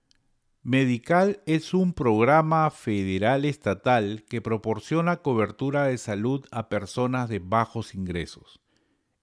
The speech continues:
Esta cobertura incluye el costo de los medicamentos recetados. Medical tiene un nuevo enfoque para pagar los medicamentos. Antes de dos mil diecinueve,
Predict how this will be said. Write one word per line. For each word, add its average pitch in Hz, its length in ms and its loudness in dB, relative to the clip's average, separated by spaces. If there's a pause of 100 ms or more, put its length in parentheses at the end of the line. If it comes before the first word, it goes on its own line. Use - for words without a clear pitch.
Esta 131 320 -2
cobertura 135 640 0
incluye 131 640 -2
el 110 160 -6
costo 135 500 -2
de 120 80 0
los 104 220 -4
medicamentos 98 840 -2
recetados. 82 680 -8 (1600)
Medical 123 580 2
tiene 165 280 0
un 156 200 -2
nuevo 147 300 2
enfoque 139 560 0
para 113 320 0
pagar 101 300 4
los 113 220 -2
medicamentos. 90 920 -4 (1800)
Antes 220 420 4
de 165 120 6
dos 113 180 6
mil 147 220 0
diecinueve, 113 880 0